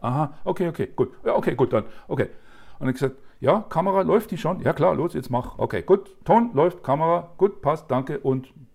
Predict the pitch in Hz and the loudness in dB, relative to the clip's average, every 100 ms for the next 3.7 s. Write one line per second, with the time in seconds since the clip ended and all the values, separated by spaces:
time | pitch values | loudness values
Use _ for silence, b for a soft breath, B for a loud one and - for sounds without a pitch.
0 | - - 110 87 - b b b b b | -6 -2 0 -2 -10 b b b b b
1 | b - 226 123 - 82 85 101 120 - | b -10 -6 -4 -6 -10 -10 -10 -12 -20
2 | - - 92 117 139 - 87 87 131 - | -20 -16 -12 -12 -12 -12 -12 -10 -12 -12
3 | 139 139 139 208 214 - | -14 -12 -12 -12 -12 -16